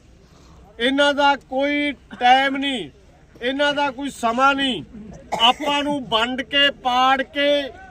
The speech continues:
ਆਹ ਹਰਿਆਣੇ ਦੀ ਹੱਦ ਹੈ, ਆਹ ਰਾਜਸਥਾਨ ਦੀ ਹੱਦ ਹੈ, ਆਹ ਦੋਨੇ ਤਿੰਨੇ ਸਟੇਟਾਂ ਦੀਆਂ ਸਰਕਾਰਾਂ ਰਲ ਕੇ ਇੱਧਰ ਦੀ ਜਿਹੜਾ ਆ ਕੇ ਖੇਤਾਂ ਵਿੱਚ ਦੀ ਦੋ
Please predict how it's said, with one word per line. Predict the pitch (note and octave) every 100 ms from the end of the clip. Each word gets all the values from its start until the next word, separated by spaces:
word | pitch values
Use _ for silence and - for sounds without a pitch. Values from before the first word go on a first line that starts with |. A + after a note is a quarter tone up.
| - - C4+
ਆਹ | C4+ C#4
ਹਰਿਆਣੇ | A#3+ A#3+ B3 C4 C#4
ਦੀ | C4+ C#4
ਹੱਦ | A#3+ B3 C4+
ਹੈ, | C#4
ਆਹ | C#4
ਰਾਜਸਥਾਨ | B3+ A#3 A#3+ - C4+ C#4
ਦੀ | C4+ B3+
ਹੱਦ | A#3+ A3
ਹੈ, | C4 C#4 C4 - - C#4 - D#3 -
ਆਹ | C4 G3+
ਦੋਨੇ | A3 A#3+ C#4 C#4
ਤਿੰਨੇ | - B3+ B3+
ਸਟੇਟਾਂ | B3 - A#3 B3+ B3
ਦੀਆਂ | B3 A#3+
ਸਰਕਾਰਾਂ | G#3+ G3 A#3 A#3+ A#3+
ਰਲ | A3 A3+
ਕੇ | - C4 C#4 C4 - - - - - A3+
ਇੱਧਰ | B3+ A3+ C#4
ਦੀ | C4+
ਜਿਹੜਾ | B3+ B3+ B3
ਆ | A3+ A3+
ਕੇ | A#3+
ਖੇਤਾਂ | - A3+ A3 C4 B3+
ਵਿੱਚ | B3
ਦੀ | G#3 A#3
ਦੋ | A3+ B3